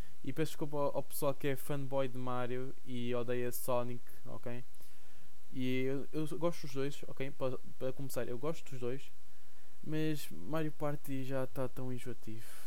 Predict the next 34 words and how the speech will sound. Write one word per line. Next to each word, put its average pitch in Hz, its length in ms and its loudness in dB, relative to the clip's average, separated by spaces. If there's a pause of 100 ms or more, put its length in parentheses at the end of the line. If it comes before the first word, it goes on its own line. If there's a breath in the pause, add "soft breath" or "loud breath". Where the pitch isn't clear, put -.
(380)
já 127 160 -2
tá 123 160 0 (120)
tão 123 480 0
enjoativo. 113 600 0
Já 143 100 0
não 165 140 0
é - 20 0
a 170 40 0
primeira 170 200 0
vez 156 140 0
que - 80 0
eu 139 40 0
vejo 139 200 0
um 131 400 0
Mario 127 260 0
Party 120 500 0 (340 loud breath)
diferente, 117 880 0
ok? 113 360 0 (160)
Dos 110 160 -2
outros, 110 320 0
porque - 260 0
os 120 120 0
outros 123 200 0
têm 127 280 0
Mario 127 280 0
Party, 143 600 2
não 131 100 0
sei 127 220 0
quê, 131 360 0 (380 loud breath)
este - 160 0
chama-se 123 260 0
Superstars 127 640 0
e 120 120 0
é 113 180 0